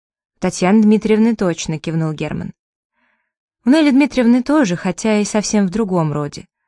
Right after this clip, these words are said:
А у Маши, по моим кратким наблюдениям, характер всё-таки другой. Генетическая сила в ней, безусловно, есть». «А чего нету?» —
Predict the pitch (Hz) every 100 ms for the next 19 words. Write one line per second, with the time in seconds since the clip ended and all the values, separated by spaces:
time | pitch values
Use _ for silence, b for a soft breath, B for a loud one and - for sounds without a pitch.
0 | _ _ _ _ 175 175 175 247 311 -
1 | 160 - _ _ 185 190 190 180 202 185
2 | - - 170 160 156 151 220 214 175 160
3 | - _ _ 190 208 247 - 185 - 185
4 | - 165 202 160 147 165 _ _ _ _
5 | _ _ _ 175 214 214 208 - - 208
6 | 202 - 214 202 208 190 190 214 - 226
7 | 226 240 185 147 - - _ _ _ _
8 | _ _ _ - - 190 185 165 165 208